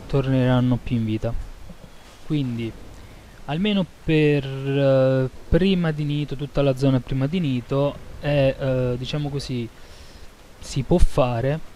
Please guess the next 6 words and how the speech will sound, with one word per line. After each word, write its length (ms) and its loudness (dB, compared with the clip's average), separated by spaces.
anche 720 0
senza 800 0
un'arma 640 2
divina. 680 -4
Dopo 720 8
no. 260 -2